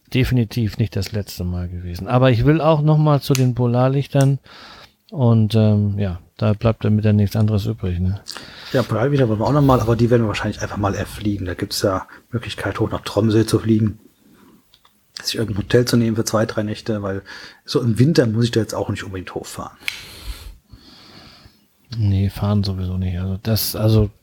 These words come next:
Speaker 1: da dreitausend Kilometer, pff, nur Hinweg, wäre mir jetzt auch ein bisschen viel.
Speaker 2: Ja, das ist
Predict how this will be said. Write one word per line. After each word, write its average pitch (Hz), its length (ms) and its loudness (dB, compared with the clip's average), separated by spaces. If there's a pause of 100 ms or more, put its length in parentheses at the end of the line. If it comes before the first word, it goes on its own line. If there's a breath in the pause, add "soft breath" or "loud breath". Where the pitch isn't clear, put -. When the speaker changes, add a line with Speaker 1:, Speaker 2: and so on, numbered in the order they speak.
(140)
Speaker 1:
da 104 200 0
dreitausend 110 600 -2
Kilometer, 120 640 4
pff, - 320 -10
nur 113 360 4
Hinweg, 160 680 4 (340)
wäre 131 200 2
mir 127 160 2
jetzt 117 180 -2
auch 110 280 -2
ein 165 80 4
bisschen 101 360 0
viel. 90 320 -6 (1900 loud breath)
Speaker 2:
Ja, 151 420 2
das 170 280 -10
ist - 220 -18